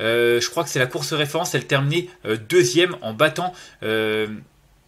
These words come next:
en battant, on l'a pas, Matorigold qui termine deuxième. Pourtant, j'étais sûr que c'était, ah voilà, c'était ici. Elle battait Utamaro.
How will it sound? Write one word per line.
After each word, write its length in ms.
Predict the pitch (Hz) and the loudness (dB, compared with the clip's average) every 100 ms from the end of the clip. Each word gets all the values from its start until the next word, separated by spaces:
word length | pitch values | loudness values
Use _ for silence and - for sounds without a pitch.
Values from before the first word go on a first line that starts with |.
| _ _ _ _ _ _ - - | _ _ _ _ _ _ -20 -16
en 160 | 104 107 | -12 -4
battant, 580 | 123 131 151 156 160 - | -2 -2 -4 -4 -6 -10
on 60 | 113 | -6
l'a 160 | 120 | -4
pas, 160 | 120 147 | -2 -2
Matorigold 580 | 135 127 - 120 131 143 | -2 -4 -4 -4 -4 -6
qui 100 | - | -6
termine 320 | 123 127 123 | -8 -8 -8
deuxième. 520 | 127 131 147 160 131 - - - _ - | -6 -4 -4 -4 -6 -14 -20 -20 _ -20
Pourtant, 220 | 117 147 | -10 -6
j'étais 200 | 147 127 | -6 -6
sûr 180 | - 180 | -6 -6
que 60 | 175 | -6
c'était, 240 | 143 147 | -6 0
ah 100 | 131 | 2
voilà, 220 | 123 131 | 4 2
c'était 140 | 123 139 | 0 -2
ici. 280 | 135 147 120 | -2 -4 -6
Elle 80 | 110 | -2
battait 220 | 127 151 | 0 0
Utamaro. 560 | 151 156 147 139 139 | 2 4 6 4 2